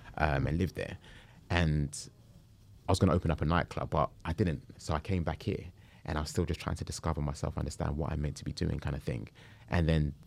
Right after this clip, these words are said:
me not going to Ghana in twenty thirteen and in twenty seventeen, I realized why I wasn't meant to be in Ghana,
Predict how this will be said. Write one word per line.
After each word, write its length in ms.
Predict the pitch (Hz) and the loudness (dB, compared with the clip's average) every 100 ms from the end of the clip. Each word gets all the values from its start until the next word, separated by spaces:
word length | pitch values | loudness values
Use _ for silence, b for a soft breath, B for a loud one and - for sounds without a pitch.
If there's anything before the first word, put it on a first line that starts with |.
| - | 0
me 220 | 82 101 | 6 8
not 180 | 117 - | 8 6
going 200 | 98 95 | 6 6
to 80 | - | 4
Ghana 180 | 82 80 | 2 2
in 60 | |
twenty 180 | - 82 | 2 0
thirteen 320 | 76 73 - | 0 0 0
and 120 | 76 73 | 0 0
in 100 | 73 | -2
twenty 200 | 80 73 | -2 -2
seventeen, 360 | 78 73 78 | -2 -2 -2
I 60 | 71 | 0
realized 420 | 80 92 78 - | 0 2 0 0
why 120 | 76 | 0
I 40 | 71 | 0
wasn't 240 | 76 76 | -2 -2
meant 120 | 71 | -4
to 40 | - | -2
be 80 | 76 | -2
in 80 | 71 | -2
Ghana, 320 | 78 73 | -2 -4